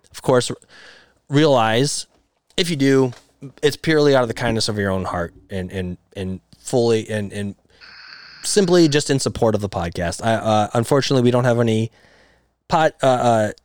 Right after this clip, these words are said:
bonus content, uh, as of yet, but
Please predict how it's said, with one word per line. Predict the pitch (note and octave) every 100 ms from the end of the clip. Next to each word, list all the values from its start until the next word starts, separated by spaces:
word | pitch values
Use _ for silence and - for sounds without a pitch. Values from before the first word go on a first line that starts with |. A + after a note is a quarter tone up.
| _ _ -
bonus | B2+ C#3+ F3 B2+ - - - _ _ -
content, | B2+ F#2+ G2+ F#2 G2 _ _ -
uh, | G2+ F2+
as | G2+ G2
of | F#2
yet, | F#2 F2+ - _ _
but | G#2 F#2